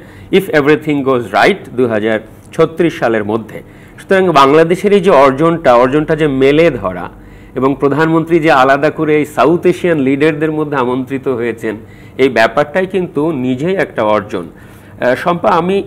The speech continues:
এই, এই সম্মেলনের যে, যে, আহ, যে মূল থিম আপনি উল্লেখ করেছেন যে এক পরিবার, এক বিশ্ব, ভ-, এক ভবিষ্যৎ, কিন্তু সংস্কৃতির, আহ,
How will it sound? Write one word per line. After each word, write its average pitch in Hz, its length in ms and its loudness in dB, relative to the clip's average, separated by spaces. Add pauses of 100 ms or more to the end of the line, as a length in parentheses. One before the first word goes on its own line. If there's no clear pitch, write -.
এই, 170 220 -2 (280)
এই 135 240 -4
সম্মেলনের 175 760 -2
যে, 170 240 -2 (580)
যে, 139 380 0
আহ, 127 260 0
যে 123 220 -2
মূল 151 360 0 (120)
থিম 175 220 2
আপনি 143 280 0
উল্লেখ 147 420 -2
করেছেন 131 460 -2
যে 120 100 0
এক 120 400 0
পরিবার, 120 540 0
এক 110 260 -2
বিশ্ব, 117 380 -4
ভ-, 113 180 -4
এক 113 220 0
ভবিষ্যৎ, 113 480 -2
কিন্তু - 520 -12
সংস্কৃতির, 214 1120 -2
আহ, 160 180 4